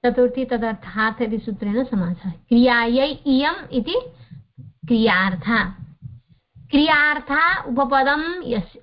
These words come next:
ओ, उपपदम् इति जातम्। क्रियार्था उपपदं यस्य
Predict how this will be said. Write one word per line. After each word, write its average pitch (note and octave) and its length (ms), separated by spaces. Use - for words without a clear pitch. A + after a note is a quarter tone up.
ओ, A3+ 180
उपपदम् A3+ 680
इति G#3 180
जातम्। - 1200
क्रियार्था C#4 880
उपपदं D4+ 720
यस्य C4 600